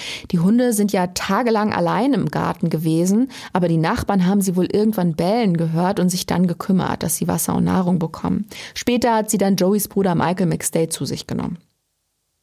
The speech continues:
Gut, also den Überwachungsaufnahmen des Nachbarn zufolge haben die McStays ja am vierten Februar zweitausendzehn ihr Heim verlassen.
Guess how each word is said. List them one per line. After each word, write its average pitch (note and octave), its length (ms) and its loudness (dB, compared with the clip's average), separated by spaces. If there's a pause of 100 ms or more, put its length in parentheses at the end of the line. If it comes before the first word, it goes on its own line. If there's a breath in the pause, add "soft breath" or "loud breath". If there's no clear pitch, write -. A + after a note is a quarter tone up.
(220)
Gut, - 240 0
also F#3 240 0
den F3+ 160 0
Überwachungsaufnahmen A#3 1200 0
des G#3+ 160 -2
Nachbarn G3 400 -2
zufolge F#3+ 640 -2
haben G3+ 240 2
die F#3 80 2
McStays F#3+ 840 -2
ja A3+ 100 0
am F#3 160 0
vierten C#4+ 460 -2
Februar A#3 600 0
zweitausendzehn F#3 840 0
ihr E3+ 220 -2
Heim D#3+ 200 0
verlassen. - 580 -6